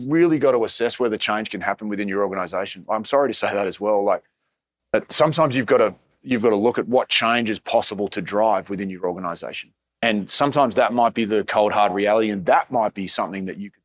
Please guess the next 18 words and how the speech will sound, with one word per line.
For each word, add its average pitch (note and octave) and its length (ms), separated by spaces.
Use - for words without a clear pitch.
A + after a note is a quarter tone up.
talk F#2 180
about, E2 300
saying, G#2 220
"Look, G#2 160
we'd G#2+ 140
want B2+ 180
to C3+ 60
do G2 180
this, G2 240
but G2 260
unless A2 400
you A2 160
are G2+ 60
willing G#2 300
to F#2+ 80
do G2+ 160
these F#2+ 260
things," G2+ 320